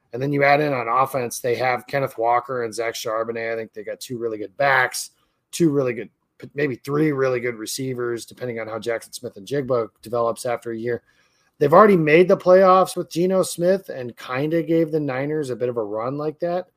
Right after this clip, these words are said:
Maybe they find their way to, you know, getting a backup quarterback that is eventually their quarterback in the future or something like that. But if the forty-niners regress enough,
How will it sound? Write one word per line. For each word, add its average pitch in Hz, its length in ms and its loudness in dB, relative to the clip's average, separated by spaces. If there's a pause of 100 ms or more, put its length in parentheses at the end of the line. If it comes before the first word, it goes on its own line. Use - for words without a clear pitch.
(800)
Maybe 135 360 -2
they 143 140 2
find 131 360 -6
their 135 140 -2
way 127 320 0
to, 117 760 -10
you 120 140 -18
know, 95 100 -16
getting 117 320 -4
a 143 80 -2
backup 143 440 0
quarterback 147 640 -4
that 127 260 -2 (180)
is 117 160 -10
eventually 117 400 -6
their 117 140 -2
quarterback 117 480 -4
in 107 60 -12
the 95 60 -14
future 139 360 -12
or - 20 -6
something 135 300 -8
like 131 140 -10
that. 151 180 0
But - 120 -12 (920)
if 139 80 -8
the - 80 -6
forty-niners 175 640 4
regress 156 400 4
enough, 156 480 4